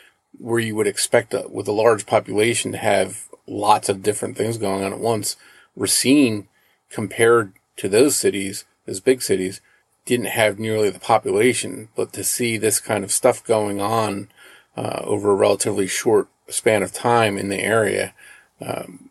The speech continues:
it definitely seems shocking, and I can only imagine that residents there were paying attention to these things when they heard about 'em. In nineteen ninety-one,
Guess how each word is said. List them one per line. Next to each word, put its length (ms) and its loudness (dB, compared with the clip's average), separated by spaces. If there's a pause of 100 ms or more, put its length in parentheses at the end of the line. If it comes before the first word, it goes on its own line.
it 280 -14
definitely 500 2 (200)
seems 600 -6
shocking, 480 2
and 100 -4
I 40 -4
can 160 -6
only 120 -4
imagine 380 -4
that 180 -8
residents 540 0
there 340 0 (440)
were 120 0
paying 280 0
attention 400 -4
to 60 -4
these 220 -6
things 220 -8
when 100 -8
they 80 -6
heard 220 -4
about 220 -4
'em. 140 -14 (520)
In 160 0
nineteen 360 2
ninety-one, 720 2